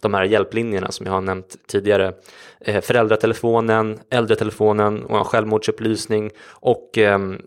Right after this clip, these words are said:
det är en chatt då, de andra i telefonlinjer, och, eh, från och med i höst så kommer vi även att ha en, eh, suicidpreventiv,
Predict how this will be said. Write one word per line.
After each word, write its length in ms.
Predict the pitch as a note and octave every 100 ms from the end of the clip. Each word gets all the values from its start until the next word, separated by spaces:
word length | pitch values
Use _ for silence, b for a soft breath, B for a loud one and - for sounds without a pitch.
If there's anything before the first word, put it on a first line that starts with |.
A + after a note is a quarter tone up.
| -
det 280 | B2+ A#2 A2
är 60 |
en 80 | G2+
chatt 340 | F#2+ G#2+ - -
då, 200 | G2+ G2+ -
de 140 | G2+
andra 220 | G2 F#2
i 40 | F#2+
telefonlinjer, 640 | G2+ F#2+ G2 G2+ G2 F#2+
och, 320 | A2 - -
eh, 140 | G#2+ G2+ - B B B -
från 260 | B2 A#2
och 60 | A2+
med 200 | G#2+ A2
i 60 |
höst 340 | A2 A2+ - -
så 140 | -
kommer 540 | - G2 G2 G2 F#2 F#2+ B B B -
vi 100 | G#2
även 200 | G2 F#2+
att 180 | F#2+ F#2
ha 240 | F#2+ F#2+
en, 240 | G2 F#2+
eh, 560 | F#2+ F#2 F#2 - - -
suicidpreventiv, 1200 | - - G#2+ G2 A2 G2+ G2+ - G#2+ G#2 G#2 G#2